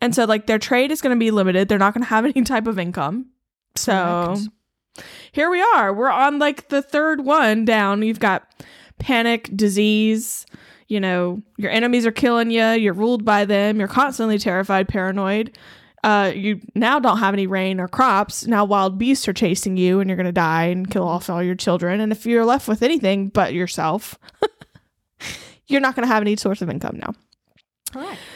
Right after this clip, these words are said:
Speaker 1: So the source, sword of vengeance for the covenant is gonna come. Basically, enemies are gonna come and strike you down. Um,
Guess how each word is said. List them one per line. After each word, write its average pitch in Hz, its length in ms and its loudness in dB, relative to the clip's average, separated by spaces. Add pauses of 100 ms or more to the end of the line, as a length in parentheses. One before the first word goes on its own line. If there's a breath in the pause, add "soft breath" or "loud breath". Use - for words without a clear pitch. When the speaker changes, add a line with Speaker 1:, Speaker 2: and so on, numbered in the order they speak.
(100)
Speaker 1:
So 262 120 2
the 240 100 2
source, 320 420 2
sword 330 480 2
of 294 80 2
vengeance 277 600 0
for - 120 -2
the 220 100 0
covenant 208 480 2
is 233 120 -6
gonna 202 140 -2
come. 190 280 -2
Basically, 208 680 0
enemies 190 340 -4
are 190 80 -2
gonna 185 100 -8
come 190 120 -8
and 180 80 -8
strike - 200 -8
you - 60 -10
down. 214 240 -6 (540 loud breath)
Um, 202 420 2